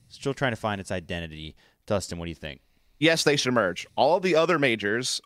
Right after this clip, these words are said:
Speaker 2: are merged. So I don't think that U S D G C and U S Women should be any different. They should be one event. U S D G C has a proven track record with its prestige, the course it uses. You also have Throw Pink that's now alongside of it,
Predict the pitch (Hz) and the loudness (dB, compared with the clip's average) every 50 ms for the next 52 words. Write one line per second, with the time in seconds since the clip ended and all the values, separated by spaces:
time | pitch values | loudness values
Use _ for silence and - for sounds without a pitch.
0 | _ - 120 117 117 117 104 90 80 - - - - - - - - 117 107 107 | _ 2 2 2 2 2 0 0 -2 -4 -8 -10 -10 -8 -8 -2 2 2 2 4
1 | 117 139 151 - - - 139 131 127 - 127 120 92 117 127 131 127 - 131 117 | 4 2 2 0 0 0 0 0 2 0 0 0 0 0 0 0 0 0 -4 -4
2 | 131 127 - 120 117 113 113 117 117 117 - - 113 110 113 113 - 113 98 107 | -4 -4 -4 -4 -4 -2 0 0 0 0 0 -2 -4 -4 -4 -4 -6 -6 -4 -4
3 | 104 110 110 104 110 107 - 113 95 104 107 - - 98 95 104 98 92 104 98 | -4 -4 -2 -2 -2 -2 -2 -2 -2 -2 -4 -4 -6 -6 -6 -6 -4 -4 -4 -4
4 | 95 92 139 151 160 - - - - - - - - 127 127 123 - - 120 104 | 0 2 2 2 2 -2 -6 -16 -20 -20 -10 -2 0 2 2 2 0 -2 -4 -2
5 | 123 - - 120 123 117 107 - 98 - - 123 113 101 101 - - 143 151 147 | -2 -2 -2 0 0 0 0 -2 -4 -4 -4 -4 -4 -4 -6 -2 2 2 2 4
6 | - 151 143 - 139 117 107 113 - - 107 - - - 175 175 175 175 - - | 2 2 2 2 0 0 -2 -4 -6 -6 -6 -4 -2 0 2 2 2 0 -2 -6
7 | 113 - - 139 143 139 - 135 - - 139 139 139 127 143 139 135 131 - - | -8 -2 2 2 2 2 0 -4 -4 -2 0 0 2 2 2 2 2 0 -4 -8
8 | - - - - 123 120 123 - 120 110 104 - - 131 120 113 - - 151 156 | -16 -14 -2 2 2 2 2 2 2 2 2 2 0 0 0 0 0 0 2 2
9 | 160 160 - - 113 - - 113 113 110 73 90 98 113 107 107 110 - 160 151 | 2 0 0 0 0 0 0 2 2 2 2 0 0 0 0 0 2 2 2 4
10 | 160 160 160 151 160 156 - | 4 2 2 2 2 2 0